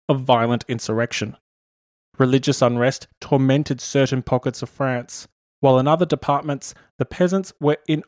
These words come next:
open revolt against the remnants of feudalism. Urban communities were by no means immune to this unrest, as revolutionaries and royalists brawled in the streets to advance their vision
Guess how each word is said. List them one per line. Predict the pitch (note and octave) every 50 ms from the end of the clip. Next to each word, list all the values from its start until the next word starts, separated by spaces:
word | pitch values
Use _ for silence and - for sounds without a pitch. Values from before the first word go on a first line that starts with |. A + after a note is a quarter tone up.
| _ -
open | - D#3+ D#3+ - - E3 D#3 D3+
revolt | C#3+ C#3 C#3 B2+ B2 B2 B2 A2 - - - - _ _
against | - C#3 A#2+ C3 C3 C#3 - -
the | E3+
remnants | D3 C3+ C3 B2 B2 A#2+ A#2+ A#2 - - _ -
of | B2 -
feudalism. | - - C3 C3+ C3 C3+ B2+ B2 A2+ A#2 A2 G#2+ - _ _ _ _ _ _ _ _ _ _ _ _ _ _ _ _ _ _ _ _ _ _ -
Urban | D#3 C#3 C3 B2 C3+ C#3+ D3
communities | - - C#3 C#3 C3+ C3 C3+ C3+ D3 F3 E3+ -
were | - C3
by | B2+ - B2 B2
no | C3 B2+ C3 C3
means | C3 C3 C3 C3+ B2 - -
immune | C3 B2+ C3+ C3+ D3 E3 F3+ F#3+ G3
to | - E3+
this | C3+ B2+ B2 - -
unrest, | C3 B2 A#2+ A#2+ A#2+ A#2 A2+ - - - - _ _ _ _ _ _ _ -
as | C3+ B2+ B2+
revolutionaries | B2+ C#3 D#3 F#3+ G#3 A#3+ A#3+ G#3+ G#3 G#3 - - G3 F#3+ G3 F#3+ F#3+ G3 G3 F3
and | - - D3+ D#3+ E3 C#3
royalists | C3+ C#3 C3+ C3 C3 C3 C3 - - - - - _ _ _ _
brawled | - C3+ C3 C#3 D3+ E3+ F3 F3 F3 E3+ -
in | - D3+ D3+
the | D#3
streets | - - - - - B2+ A#2 - - - - - - _ _ _ _ -
to | - C#3
advance | D3 C#3 C3 - C3+ C3 C3 C3 B2+ - - - _ _ _ -
their | - A#2+ A#2+ C3 D#3 F#3 G3+ F3
vision | C#3 D3+ E3 D#3 C#3 A2 G2+ A2+